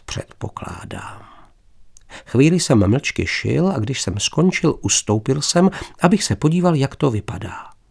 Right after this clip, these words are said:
"Hezké stehy, Majku," blahopřál jsem si, protože tam nebyl nikdo jiný, kdo by mě pochválil.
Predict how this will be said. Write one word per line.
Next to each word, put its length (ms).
"Hezké 460
stehy, 500
Majku," 720
blahopřál 680
jsem 220
si, 160
protože 400
tam 180
nebyl 240
nikdo 320
jiný, 300
kdo 160
by 120
mě 160
pochválil. 760